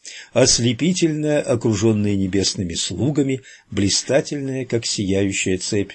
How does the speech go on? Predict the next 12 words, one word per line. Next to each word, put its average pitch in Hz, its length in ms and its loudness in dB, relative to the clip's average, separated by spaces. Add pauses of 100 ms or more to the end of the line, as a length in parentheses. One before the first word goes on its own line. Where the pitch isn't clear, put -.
(280)
облаков. 95 680 -2 (400)
В 127 140 2
это 131 180 6
же 117 140 6
время 120 300 4
темные 107 400 2
дождевые 98 540 2
облака, 95 400 0
как - 200 -2
могучие 101 580 2 (240)
небесные 110 600 2
слоны, 107 560 2